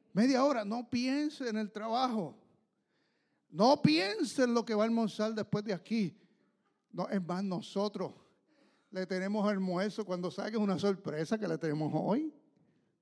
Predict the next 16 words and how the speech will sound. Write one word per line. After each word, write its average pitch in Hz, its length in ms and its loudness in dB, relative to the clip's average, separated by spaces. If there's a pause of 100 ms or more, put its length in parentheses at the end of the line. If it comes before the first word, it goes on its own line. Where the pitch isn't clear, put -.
(840)
¿Alguien 208 280 6
alaba 226 220 2
al 233 80 -4
Señor? 247 340 -6 (1500)
We 180 140 0
got 180 200 -2
you - 120 -8
covered. 175 500 -4 (1800)
¿Entiende? 214 560 -4 (1160)
Digo, 180 240 -8
¿verdad? 175 280 -8 (520)
Lo, 135 100 -6
lo - 180 -8
tenemos 139 300 -6
cubierto, 247 380 -4
hermano. 170 380 -6